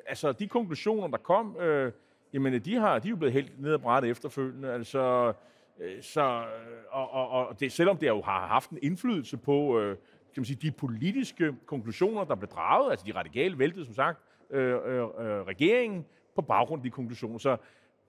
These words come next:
altså, tror du, der bliver nedsat, øh, fremtidig granskningskommission? Er det den rigtige måde at gøre det på, tror du?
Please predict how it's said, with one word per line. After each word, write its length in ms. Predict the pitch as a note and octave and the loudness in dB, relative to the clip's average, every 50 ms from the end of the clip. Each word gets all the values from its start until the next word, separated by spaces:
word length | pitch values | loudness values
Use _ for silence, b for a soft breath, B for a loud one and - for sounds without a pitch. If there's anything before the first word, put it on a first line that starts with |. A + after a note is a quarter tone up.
| _ _ _ _ _ _ _ _ - | _ _ _ _ _ _ _ _ -10
altså, 220 | G#2 - - D#3+ C#3 | -8 -2 0 0 0
tror 180 | - E3+ E3 | 2 4 4
du, 60 | D#3 | 4
der 60 | D3 D3 | 4 4
bliver 140 | C#3+ D3+ | 2 0
nedsat, 480 | D#3 F3+ G#3 - - F#3 E3+ - - - D3 | 0 0 2 2 4 4 2 2 0 -2 0
øh, 140 | D#3+ D#3 C#3+ | 2 2 2
fremtidig 540 | - - E3 G#3 G#3+ - - G#3+ G3 F3+ - | 4 2 2 2 0 -4 -8 -6 -6 -4 0
granskningskommission? 720 | D3+ D#3 F#3 - - G3+ - F#3 D#3+ C#3+ - E3 D#3+ D3+ | 2 2 2 0 -4 -10 -8 -8 -8 -8 -8 -6 -4 -2
Er 40 | E3 | -2
det 140 | D3 E3+ F3 | -2 -2 -2
den 180 | G#3 F#3 D3 | -4 0 2
rigtige 360 | D3+ F3+ F3+ - - G#3+ G3+ F#3+ | 2 2 2 0 -4 -8 -6 -4
måde 280 | E3+ D3 D3+ F3 G3 | -2 0 0 0 0
at 60 | F#3+ | 0
gøre 160 | D#3 D#3+ E3 F#3+ | 0 0 0 -2
det 80 | G3 E3+ | -2 -4
på, 160 | F#3 F3+ F3 - | -8 -8 -8 -10
tror 120 | F3 E3+ | -14 -14
du? 60 | E3 | -14